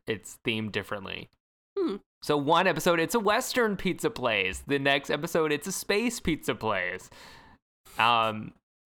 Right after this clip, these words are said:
Speaker 1: it's the same pizza building, but it's under new management every episode.
Speaker 2: It
Speaker 1: So
Speaker 2: looks
Speaker 1: it's
Speaker 2: like he
Speaker 1: always funny.
Speaker 2: also wrote for House of Mouse, which I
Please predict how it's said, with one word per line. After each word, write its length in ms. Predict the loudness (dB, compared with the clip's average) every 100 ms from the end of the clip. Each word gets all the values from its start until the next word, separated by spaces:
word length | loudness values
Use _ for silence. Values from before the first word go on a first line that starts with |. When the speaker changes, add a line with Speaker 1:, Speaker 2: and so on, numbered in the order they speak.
| -18 -18 -20 _ -2
Speaker 1:
it's 160 | -2
the 60 | 0
same 300 | 2 4 4
pizza 600 | 0 -2 2 2 2 0
building, 580 | 2 2 2 0 -2 -2
but 260 | -2 -4 -2
it's 260 | -2 -2 -6 -14 _ _ 0
under 280 | 2 2 2
new 160 | 0
management 500 | 0 0 0 -2 -2
every 280 | -2 -2 -2
episode. 560 | -4 -6 -6 -6 -8 -12 _ -16 -8 0
Speaker 2:
It 60 |
Speaker 1:
So 60 | 2
Speaker 2:
looks 140 | 2
Speaker 1:
it's 40 | 2
Speaker 2:
like 120 | 2
he 140 | 2
Speaker 1:
always 200 | 4 4
funny. 80 | 4 2
Speaker 2:
also 60 |
wrote 320 | 2 0 0
for 220 | 0 0 2
House 300 | 2 2 0
of 120 | 0
Mouse, 760 | 2 4 4 0 -4 -8 -10 -8
which 220 | -4 -2 2
I 320 | 4 4 2